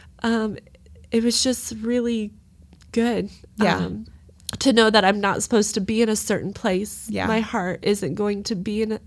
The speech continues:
Speaker 1: has, I'm not meeting milestones and check marks, and
Speaker 2: Right.
Speaker 1: I can come and go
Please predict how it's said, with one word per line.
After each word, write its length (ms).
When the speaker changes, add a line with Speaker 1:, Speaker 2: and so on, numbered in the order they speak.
Speaker 1:
has, 320
I'm 120
not 200
meeting 380
milestones 680
and 80
check 360
marks, 440
and 120
Speaker 2:
Right. 220
Speaker 1:
I 180
can 420
come 220
and 120
go 400